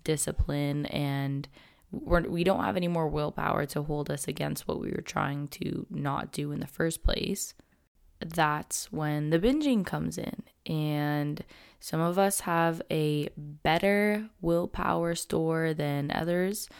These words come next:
Some people may be working with an iPhone seven. Some people may be working with an iPhone five. It kinda just depends, um,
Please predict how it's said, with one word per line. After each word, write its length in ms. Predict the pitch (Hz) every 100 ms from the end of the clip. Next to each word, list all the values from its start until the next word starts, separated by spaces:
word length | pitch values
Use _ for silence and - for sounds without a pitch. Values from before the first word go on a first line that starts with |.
| - -
Some 300 | - - 165
people 460 | 160 170 - 170 165
may 200 | 156 151
be 380 | 151 160 151 -
working 420 | - 147 - 156
with 180 | 151 147
an 100 | - -
iPhone 420 | 151 151 - 147
seven. 600 | - - 156 151 156 165
Some 300 | - 156 156
people 340 | 151 151 151 151
may 160 | 147
be 120 | 151
working 340 | 147 147 151 151
with 160 | 147
an 80 | 147
iPhone 520 | 143 143 - 147 147
five. 380 | - - 151 143
It 120 | 147
kinda 320 | - - 147 151
just 260 | 147 147
depends, 760 | - - - 143 147 160 175 - - - - - - -
um, 420 | 156 147 143